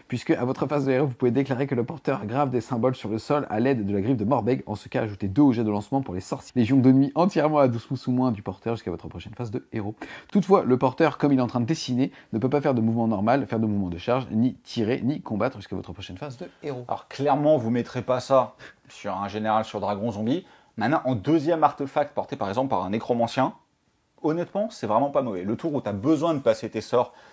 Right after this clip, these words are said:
Speaker 2: pour te donner les petits buffs d'impact ou les debuffs justement sur ton adversaire, c'est quand même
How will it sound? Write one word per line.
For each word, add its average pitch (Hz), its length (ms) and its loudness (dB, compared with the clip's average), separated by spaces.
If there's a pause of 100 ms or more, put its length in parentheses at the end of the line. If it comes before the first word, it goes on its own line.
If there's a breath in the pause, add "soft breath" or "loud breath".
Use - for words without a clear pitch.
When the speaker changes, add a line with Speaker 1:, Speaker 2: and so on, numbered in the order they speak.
(340 loud breath)
Speaker 2:
pour 139 160 0
te 147 80 4
donner 131 240 2
les 127 80 4
petits - 180 -8
buffs 120 200 4
d'impact 123 440 2
ou 104 40 -8
les 101 100 -4
debuffs 123 420 2
justement 107 320 -6
sur 107 160 -10
ton 104 140 -6
adversaire, 104 520 -4
c'est - 200 -10
quand - 160 -8
même 123 180 -4